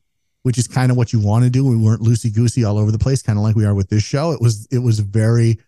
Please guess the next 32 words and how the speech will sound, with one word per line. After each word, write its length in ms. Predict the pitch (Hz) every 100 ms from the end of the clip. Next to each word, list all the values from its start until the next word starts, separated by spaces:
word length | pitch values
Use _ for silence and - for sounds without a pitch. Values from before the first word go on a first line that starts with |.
| _ _ _
it 60 | 120
was 140 | 123
a 60 | 117
very 260 | 117 127
focused, 800 | 110 - 123 120 - 123 - -
uh, 420 | 120 110 107 104 -
interview. 540 | 120 123 127 123 131 156 - _ _ -
Uh, 120 | 123
but 160 | 135
we 100 | 143
did 180 | 120 143
talk 240 | 127 127 127
about 160 | 120
a 40 | 104
lot 140 | 95
of 60 | 90
topics. 380 | 90 - -
I, 80 | 80
I, 200 | 92 107
I 160 | 107 101
enjoyed 580 | 98 98 107 107 104 107
being 200 | 110 101
able 180 | 101 104
to 60 |
talk 260 | - 104 104
to 60 | 113
him 60 |
about 200 | 98 98
the 60 | 104
P 180 | 110 104
C 200 | 113 98
A, 200 | 98